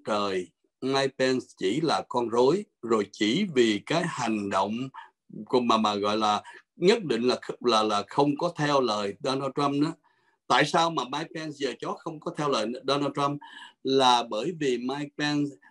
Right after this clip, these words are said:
đã tham khảo bao nhiêu luật sư rồi, rồi tham khảo luôn cả với ông Dan Quayle nữa rồi.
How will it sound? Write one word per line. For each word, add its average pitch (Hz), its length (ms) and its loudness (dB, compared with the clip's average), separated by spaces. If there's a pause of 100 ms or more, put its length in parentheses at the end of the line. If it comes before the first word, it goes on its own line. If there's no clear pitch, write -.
(120)
đã 147 240 0
tham 170 280 0
khảo 123 460 -2 (140)
bao 170 320 2
nhiêu 165 220 0
luật 120 200 -10
sư 156 220 -6
rồi, 123 260 -8 (460)
rồi 135 360 0
tham 170 260 2
khảo 143 280 -4
luôn 180 300 2
cả 123 260 -4
với 190 100 -6
ông 165 180 -4
Dan 156 220 -4
Quayle 156 380 -4
nữa 139 140 -4
rồi. 117 300 -4